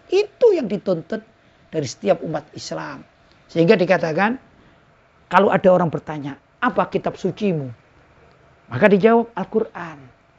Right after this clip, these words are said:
Maksudnya kitab suci adalah kitab yang harus ditaati, ya, diikuti, diteladani, dan dipraktekkan dalam kehidupan sehari-hari.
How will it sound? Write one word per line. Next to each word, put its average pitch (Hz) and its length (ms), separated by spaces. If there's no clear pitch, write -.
Maksudnya 247 400
kitab 220 240
suci 226 320
adalah 196 480
kitab 240 320
yang 180 240
harus 160 480
ditaati, 170 800
ya, - 160
diikuti, 208 800
diteladani, 175 800
dan 175 80
dipraktekkan 170 880
dalam 147 240
kehidupan 165 560
sehari-hari. 139 1300